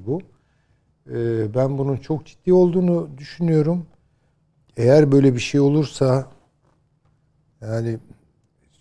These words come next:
söylemek zorundayım bunu, tabii ki Yunanistan kaybedecektir.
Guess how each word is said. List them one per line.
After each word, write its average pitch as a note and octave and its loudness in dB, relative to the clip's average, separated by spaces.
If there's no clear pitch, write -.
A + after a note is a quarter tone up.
söylemek C#3+ 2
zorundayım A2 -2
bunu, C#3 -4
tabii A#3+ 4
ki - 0
Yunanistan A2 -2
kaybedecektir. F#2 -16